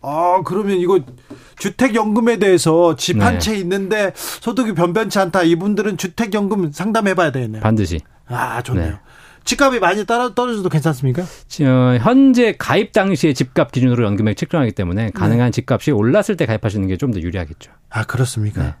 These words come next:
Speaker 1: 마지막으로 연금의 중요성에 대해서, 네, 한마디 해주십시오.
Speaker 2: 어, 연금은 밥이다.
Speaker 1: 밥입니까?
Speaker 2: 네.
Speaker 1: 네.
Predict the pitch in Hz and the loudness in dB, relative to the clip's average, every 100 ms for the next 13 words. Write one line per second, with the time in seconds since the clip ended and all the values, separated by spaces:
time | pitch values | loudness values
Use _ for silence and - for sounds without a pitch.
0 | _ - - - - - - - 160 165 | _ -18 -12 -10 -12 -18 -14 0 0 2
1 | 185 147 143 190 220 220 247 240 190 - | 0 2 2 2 0 0 0 0 -2 0
2 | 185 262 240 202 160 135 117 117 - _ | 2 2 0 0 0 -2 -4 -8 -12 _
3 | _ - 135 120 - - 151 127 131 - | _ -12 -10 -10 -10 -4 -4 -2 -4 -6
4 | - - 117 113 110 123 127 165 175 208 | -14 -6 0 0 0 2 2 4 2 2
5 | - 120 123 78 - - _ _ - 156 | 0 2 2 0 -6 -20 _ _ -4 0
6 | 139 131 110 120 95 76 - 143 123 | 2 0 0 0 -2 -2 -4 -2 -2